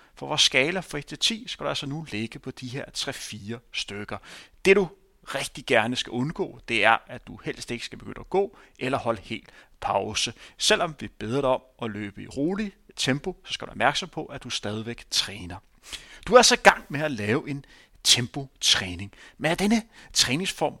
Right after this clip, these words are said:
noget, som vores løbeeksperter mener, alle løbere skal lave?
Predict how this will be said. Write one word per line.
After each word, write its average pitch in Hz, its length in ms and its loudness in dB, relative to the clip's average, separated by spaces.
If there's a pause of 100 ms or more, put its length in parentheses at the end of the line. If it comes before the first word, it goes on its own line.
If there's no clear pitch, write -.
noget, 113 420 -2
som 139 200 -2
vores 139 260 -6
løbeeksperter 147 580 -4
mener, 117 420 -6 (160)
alle 135 320 -6
løbere 113 400 -6
skal - 200 -4
lave? 104 260 -10